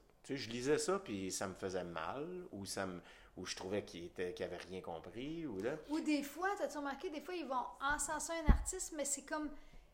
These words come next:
Speaker 2: sournois, parce que ça fait, en même temps, ça, ça bâche d'autres artistes.
Speaker 1: Ah, mais moi, j'ai
Speaker 2: Tu sais, « Ah, cet artiste-là, il était temps que cet artiste-là arrive, parce que là, il était,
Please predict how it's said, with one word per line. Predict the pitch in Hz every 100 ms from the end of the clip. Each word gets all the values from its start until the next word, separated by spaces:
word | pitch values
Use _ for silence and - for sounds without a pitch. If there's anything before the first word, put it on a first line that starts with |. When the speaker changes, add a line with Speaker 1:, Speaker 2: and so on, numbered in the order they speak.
| -
Speaker 2:
sournois, | - - 285 277 330
parce | - 285
que | 294
ça |
fait, | 285 -
en | 285 285
même | 302 277
temps, | - 330 359
ça, | - 277 - -
ça | - 285 233 202
bâche | 294 302 311 - 208
d'autres | 294 294 214 233
artistes. | 214 - - 269 -
Speaker 1:
Ah, | 107
mais | 101
moi, | 92 107
j'ai | 95 92 85 - -
Speaker 2:
Tu | 330
sais, « | 370 -
Ah, | 370 392
cet | 370 339
artiste-là, | 320 - 330 - 403
il | 302 311
était | 370 349
temps | 427 427
que |
cet | 370 311
artiste-là | 311 - 302 - 359 349 277
arrive, | 294 339 320 -
parce | 277 247 -
que | 302
là, | 285 269 294
il | 311 277
était, | 233